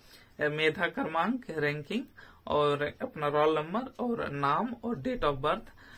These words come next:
वो है क्या कि चौदह अथी में बटा हुआ है, चौदह काउंटर है, मतलब, सब काउंटर में सभी को भेजते हैं। तो चौदह काउंटर है,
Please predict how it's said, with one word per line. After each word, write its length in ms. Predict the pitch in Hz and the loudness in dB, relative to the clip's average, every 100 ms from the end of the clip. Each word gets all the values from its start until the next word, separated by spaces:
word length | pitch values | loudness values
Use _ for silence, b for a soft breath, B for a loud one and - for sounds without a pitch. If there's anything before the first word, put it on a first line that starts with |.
| B - | B -4
वो 320 | 143 151 170 - - | 0 0 -2 -10 -4
है 160 | 208 | 0
क्या 220 | 220 269 220 | 0 0 -2
कि 120 | 220 | -2
चौदह 800 | 208 - 185 196 214 254 294 240 | -4 4 6 6 6 4 4 0
अथी 320 | - - - | -2 -8 -8
में 180 | 160 147 | -4 -4
बटा 200 | 143 143 | -4 -6
हुआ 240 | 196 160 | -6 -6
है, 60 | 147 | -6
चौदह 340 | - 185 190 | -4 -2 0
काउंटर 520 | 214 175 147 139 147 185 | 0 0 0 0 -2 -2
है, 140 | 226 - - B B B - | -4 -6 -18 B B B -6
मतलब, 280 | 151 185 202 | -2 0 0
सब 360 | - 226 233 | 2 2 4
काउंटर 380 | - 180 175 175 | 4 2 4 0
में 140 | 175 180 | 0 -4
सभी 280 | 269 180 | -6 -6
को 160 | 165 143 | -4 -4
भेजते 360 | 147 143 139 143 | -2 -6 -6 -10
हैं। 180 | 135 - B B B B - | -12 -18 B B B B -4
तो 260 | 143 139 - B B B B B B - | -4 -4 -12 B B B B B B 0
चौदह 300 | 170 170 214 | 2 4 2
काउंटर 400 | 220 214 220 214 | 2 0 0 0
है, 200 | 226 | 0